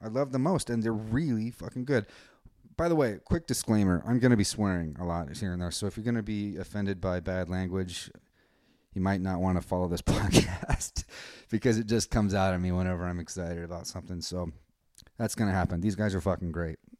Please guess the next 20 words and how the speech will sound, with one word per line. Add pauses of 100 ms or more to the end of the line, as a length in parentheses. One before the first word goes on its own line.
(160)
And,
uh,
so
this
is
sort
of
a
celebration
of
these
kind
of (460)
artists, (500)
these
kind
of
guys,
guys.
And,